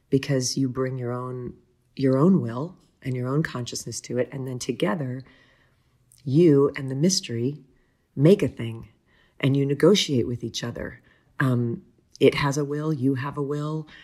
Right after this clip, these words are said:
You know, when I'm writing a novel, especially because those worlds are so fantastical, the, the characters will pull at me to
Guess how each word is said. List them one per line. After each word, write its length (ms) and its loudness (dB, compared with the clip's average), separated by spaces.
You 80 2
know, 100 2
when 140 -2
I'm 100 -4
writing 240 2
a 40 -4
novel, 380 -2
especially 460 -4
because 380 -8
those 260 -2
worlds 300 -12
are 100 -10
so 500 0
fantastical, 920 -10
the, 140 2
the 220 0
characters 480 -2
will 120 -6
pull 280 -2
at 140 -4
me 340 0
to 460 -2